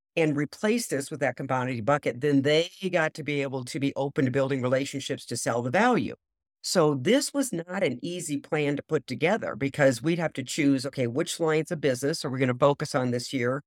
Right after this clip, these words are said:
Is it a strategic initiative or is it purely tactical?" And we generally had both. And then we did link it to an incentive trip, which was amazing for getting the plan executed.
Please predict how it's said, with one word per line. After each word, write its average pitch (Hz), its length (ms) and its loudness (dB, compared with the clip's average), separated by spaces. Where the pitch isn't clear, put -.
Is 165 220 2
it 156 100 2
a 143 60 -2
strategic 160 640 -6
initiative 147 640 2
or 147 120 2
is 156 100 4
it 196 120 -2
purely 165 340 0
tactical?" 165 640 -8
And 170 120 2
we 202 100 4
generally 190 340 4
had 127 220 0
both. 139 380 4
And 143 160 0
then 151 80 0
we 147 120 0
did 185 300 -2
link 151 340 -2
it 143 160 -2
to 143 260 0
an 123 80 0
incentive 123 520 0
trip, - 320 -4
which 208 240 2
was 214 180 6
amazing 208 680 4
for 170 120 0
getting 151 240 2
the 143 100 -4
plan 143 300 2
executed. 139 720 -4